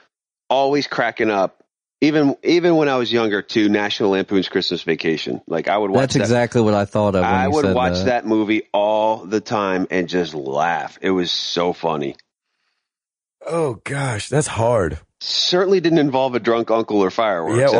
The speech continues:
Speaker 1: that's
Speaker 3: a
Speaker 1: for sure.
Speaker 3: cat.
Speaker 1: Yeah,
Speaker 2: No,
Speaker 1: that,
Speaker 2: it
Speaker 1: I mean,
Speaker 2: involved
Speaker 1: th-,
Speaker 2: a cat.
Speaker 1: that, yeah, it does, definitely involves.
Speaker 3: <laughs> What about
Speaker 1: That's
Speaker 3: you,
Speaker 1: good.
Speaker 3: Hall?
Speaker 2: Um, I was thinking about,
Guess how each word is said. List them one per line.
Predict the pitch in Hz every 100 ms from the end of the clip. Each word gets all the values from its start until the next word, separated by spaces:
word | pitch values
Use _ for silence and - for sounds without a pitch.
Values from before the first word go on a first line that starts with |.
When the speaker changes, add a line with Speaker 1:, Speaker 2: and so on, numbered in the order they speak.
| 123
Speaker 1:
that's |
Speaker 3:
a | 104
Speaker 1:
for |
sure. | - 135
Speaker 3:
cat. | 113 - - _ _ _ _ _ -
Speaker 1:
Yeah, | 131 117 123
Speaker 2:
No, | 139 185
Speaker 1:
that, |
Speaker 2:
it | 220
Speaker 1:
I |
mean, | 226
Speaker 2:
involved | 220 220
Speaker 1:
th-, | 202
Speaker 2:
a |
cat. | - 180 120 107 -
Speaker 1:
that, | - - - 127 -
yeah, | 151 151
it | -
does, | 165 156 -
definitely | 151 - 185
involves. | 156 151 151 151
Speaker 3:
<laughs> | - - - - - - - - - - - - - -
What | 135 160
about | 160
Speaker 1:
That's | 135
Speaker 3:
you, | 143 123
Speaker 1:
good. |
Speaker 3:
Hall? | 113 113 120 - _ _ _ _ _ _ _ _ _ _ _ _ _ _ _ _ -
Speaker 2:
Um, | 120 127 117
I | 143
was | 220 160
thinking | 185 180
about, | 123 117 92